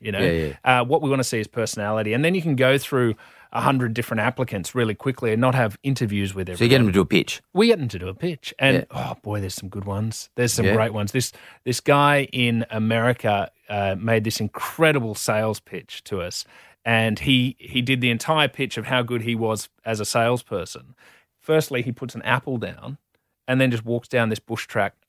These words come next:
Speaker 1: I reckon two hundred meters down this bush track, turns around, picks up a bow and arrow, shoots back, and you just see it go off into nowhere. And then he just keeps giving the pitch about how good he is all the way back down to, uh, to the apple, picks it up, and it's just,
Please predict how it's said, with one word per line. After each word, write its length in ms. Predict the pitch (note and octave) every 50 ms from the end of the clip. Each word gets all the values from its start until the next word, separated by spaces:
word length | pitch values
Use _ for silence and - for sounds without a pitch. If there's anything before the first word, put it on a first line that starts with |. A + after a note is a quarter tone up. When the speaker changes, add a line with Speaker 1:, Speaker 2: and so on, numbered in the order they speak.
| - -
Speaker 1:
I 120 | G3 G3
reckon 360 | F#3 D3+ B2 - - G2+ F#2+ -
two 220 | - - D#3 C3+
hundred 320 | A2 A#2 G#2 F#2+ F2+ F2
meters 400 | F#2 F2+ F2+ F2 E2+ - - - -
down 180 | - G#2+ G#2 G2
this 100 | G2+ -
bush 200 | - G2+ G2 -
track, 320 | - - G#2 F#2+ - - _ _ _ _ _ _ _ -
turns 320 | - E3+ D#3+ D#3+ D3+ C3
around, 380 | B2+ A#2+ A2+ G#2+ G#2 A#2+ B2+ C3 _ _ -
picks 220 | - C#3+ - -
up 140 | C3+ A#2+ -
a 60 | A#2
bow 260 | G2+ - A#2 A#2 A2+
and 80 | A2 G#2
arrow, 440 | - G#2 G#2 G2+ F2 - - - - _ _ _ _ _ _ _ _ _ _ _ _ _ _ _ _ _ _ _ _ _ _ _
shoots 340 | - - - - D3+ A2+ -
back, 460 | - - B2 G#2+ G#2 B2+ - _ - _ _ _ _ _ _
and 140 | A#2+ B2 B2+
you 80 | B2 B2
just 140 | C3 -
see 100 | - C#3
it 80 | A#2 G#2+
go 140 | G2 A#2+ A2
off 120 | G#2 -
into 140 | A2 G#2 G#2+
nowhere. 540 | G2+ G2 G#2 G#2+ G#2+ G2+ F2 - G2+ B2+ C#3 _ _ _ _ _ _ _
And 220 | - A#2+ B2 B2
then 140 | B2 B2 A#2+
he 80 | A#2+ A#2+
just 240 | A2+ A#2+ - - -
keeps 220 | - C#3 A2+ -
giving 240 | - C3 A#2+ A#2+ A2+
the 60 | G#2+
pitch 240 | - - A#2+ - -
about 200 | A#2 A2+ A2+ A2
how 120 | A#2 A2+
good 160 | G#2+ G#2 A2+
he 120 | A2+ A2 G#2+
is 100 | G#2+ G#2
all 140 | A2+ A2+ A2+
the 60 | A2+
way 180 | A2 G#2+ G2+ G2+
back 260 | G2 A2 G#2 - -
down 260 | - G#2+ G#2 G2+ G2+ -
to, 240 | - G#2 G#2 G2+ G2
uh, 240 | F#2+ F#2+ F#2 G#2 A#2+ _ _ _ _ _ _ -
to 100 | - A2+
the 140 | G2 G2 G#2
apple, 340 | G#2+ G#2+ - G2 F#2 G2
picks 280 | - - - A2 - -
it 80 | A2 G#2
up, 240 | G2 F#2+ F#2 _ - -
and 140 | G#2 G#2
it's 100 | G2+ -
just, 240 | - - G#2 - -